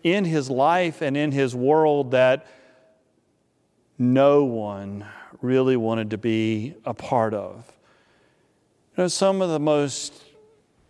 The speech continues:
challenging folks that I've worked with are people that were struggling the most, going through some of the most difficult situations, are the people who appeared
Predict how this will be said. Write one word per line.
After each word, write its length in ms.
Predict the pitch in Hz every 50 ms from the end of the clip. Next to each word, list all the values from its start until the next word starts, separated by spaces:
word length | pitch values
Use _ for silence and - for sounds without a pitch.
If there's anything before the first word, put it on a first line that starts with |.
| _ _ _ _ _ _ _ _ _ _ -
challenging 640 | - - 165 185 185 190 196 196 175 175 170 165 156
folks 460 | 156 - - - 180 185 185 175 - -
that 100 | 160 147
I've 140 | 143 135
worked 400 | 123 120 123 127 143 156 151 -
with 360 | 156 151 156 156 156 156 151 147
are 120 | 123 110
people 400 | - - 151 156 156 170 170 165
that 180 | 143 143 131 120
were 120 | 123 117
struggling 540 | - - - - 143 135 139 143 151 156 156
the 60 | 147
most, 380 | 143 147 147 151 151 147 143 -
going 240 | 131 131 139 143
through 580 | 135 139 147 147 147 143 143 143 143 147 151 143 - - - - - _ _ _
some 260 | - - - 156 147
of 40 | 143
the 80 | 139 131
most 200 | 131 127 113 -
difficult 460 | 139 131 127 147 135 - 135 123 -
situations, 720 | - 135 117 123 120 127 151 190 185 - - 123 123 120
are 120 | 131 131 139
the 80 | 147
people 400 | 143 - 208 233 214 226 226 214
who 200 | 170 185 185 175
appeared 640 | 170 156 - - - 180 196 233 285 330 339 302 -